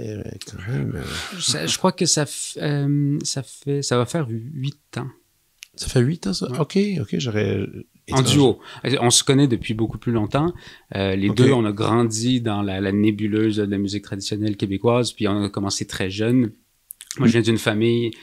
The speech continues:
Speaker 2: où il y en avait beaucoup,
Speaker 1: Hey, on
Speaker 2: puis,
Speaker 1: peut, est-ce
Speaker 2: euh,
Speaker 1: qu'on peut li-, on, est-ce qu'on peut nommer la chose ? Parce que dans ton cas, je ne le sais pas. Toi, Alexis, je sais d'où, hein, d'où, d'où ça vient, tout ça, mais Nicolas, moi, je savais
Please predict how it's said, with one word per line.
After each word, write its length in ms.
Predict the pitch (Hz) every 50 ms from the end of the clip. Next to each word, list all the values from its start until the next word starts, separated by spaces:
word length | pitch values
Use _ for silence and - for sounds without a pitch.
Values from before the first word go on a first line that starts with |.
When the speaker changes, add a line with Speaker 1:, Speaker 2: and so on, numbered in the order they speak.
| - - - -
Speaker 2:
où 80 | 139
il 40 | 123
y 40 | 110
en 80 | 104
avait 240 | 101 101 98 107 107
beaucoup, 600 | 104 107 107 104 - 151 156 156 151 151 151 147 - - - - -
Speaker 1:
Hey, 80 | - 190
on 80 | 170 143
Speaker 2:
puis, 80 | 110 101
Speaker 1:
peut, 60 | 101
est-ce 120 | - - -
Speaker 2:
euh, 20 |
Speaker 1:
qu'on 100 | 156 147
peut 120 | - 190
li-, 200 | 185 185 175 143 -
on, 160 | 113 110 110
est-ce 140 | - 127 -
qu'on 100 | - 139
peut 120 | - - 156
nommer 200 | 147 135 135 139
la 80 | 127
chose ? 180 | 120 151 147 -
Parce 140 | - 104 -
que 80 | -
dans 240 | 110 101 123 131 147
ton 200 | - - 135 127
cas, 400 | 110 - - 127 123 127 147 175 214 - _ _ _ _ -
je 120 | 117 98
ne 180 | 95 95 92 90
le 120 | 87 92
sais 180 | 92 - - -
pas. 200 | - 87 85 82 - _ -
Toi, 160 | - 120 117 110
Alexis, 280 | 104 87 - - 117
je 120 | 98 98 85
sais 300 | 78 - - 92 92 98 _ - - -
d'où, 260 | 85 85 85 82 82 82
hein, 220 | 85 85 87 87 - -
d'où, 180 | 92 90 87 -
d'où 200 | 113 104 - -
ça 180 | - - 117 95
vient, 200 | 87 104 135 139
tout 120 | - -
ça, 200 | - - 160 165
mais 540 | 170 127 104 101 101 98 95 95 95 92 - - - - - - - _ _ -
Nicolas, 200 | - - - 151
moi, 120 | 147 123
je 100 | 101 87
savais 340 | 85 - 95 90 90 90